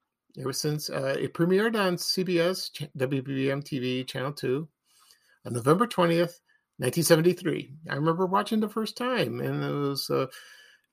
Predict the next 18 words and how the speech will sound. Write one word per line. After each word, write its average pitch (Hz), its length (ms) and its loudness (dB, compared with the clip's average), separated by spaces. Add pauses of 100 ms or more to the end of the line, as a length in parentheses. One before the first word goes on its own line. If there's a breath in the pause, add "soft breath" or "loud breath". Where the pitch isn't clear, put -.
it's 127 100 -4
a 131 60 -4
very 170 240 6
funny 190 280 2
show, 175 640 6
very 160 220 2
funny 151 260 0
episode, 165 640 0 (100)
and, 131 460 0
uh, 131 460 4 (340)
had 131 160 -4
Charlie 151 240 4
Brown 143 280 2
and 143 60 0
the 143 60 0
gang. 131 580 -4
Uh, 131 300 0
Lucy, 214 1000 -2